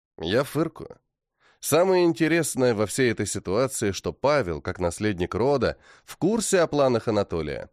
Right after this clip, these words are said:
Но человеческая психика — гибкая вещь. Вот и Паша искренне верит, что я вру. Ведь это никакой не рэкет, а почти честный захват земель. Почти — ключевое слово. «Я вру, значит?» —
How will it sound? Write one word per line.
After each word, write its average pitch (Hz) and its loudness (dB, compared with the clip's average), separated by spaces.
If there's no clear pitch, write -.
Но 160 4
человеческая 143 0
психика — 131 -4
гибкая 95 -2
вещь. 87 -2
Вот 143 0
и 233 -4
Паша 156 0
искренне 120 0
верит, 135 0
что - -4
я 117 2
вру. 98 -2
Ведь 92 -2
это 107 2
никакой 107 2
не 175 4
рэкет, 208 -2
а - -10
почти 104 -4
честный 98 0
захват 104 0
земель. 139 0
Почти — 214 -2
ключевое 87 -2
слово. 53 -12
«Я 98 4
вру, 135 2
значит?» — - -4